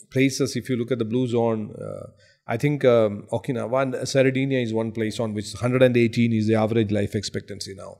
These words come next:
They consume, uh, red wine, yeah, every day. They consume red wine. It doesn't mean that they drink a lot of red wine. They take,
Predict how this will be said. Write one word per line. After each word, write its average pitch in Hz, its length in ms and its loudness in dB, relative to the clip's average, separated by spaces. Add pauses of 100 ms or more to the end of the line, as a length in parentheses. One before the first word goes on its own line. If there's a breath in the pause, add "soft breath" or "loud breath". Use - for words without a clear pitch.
(120)
They 143 200 4
consume, 185 540 4
uh, 107 680 6 (720)
red 139 160 6
wine, 92 400 0 (360)
yeah, 104 300 -6
every 151 280 6
day. 113 320 0 (680)
They 131 80 2
consume 160 380 2
red 139 200 4
wine. 117 180 2
It 120 100 -4
doesn't 175 260 8
mean 185 160 2
that 165 220 4
they 127 100 4
drink 143 400 4
a 147 60 6
lot 120 260 6
of - 120 4
red 143 180 4
wine. 165 300 2 (280)
They 120 80 -2
take, 147 320 0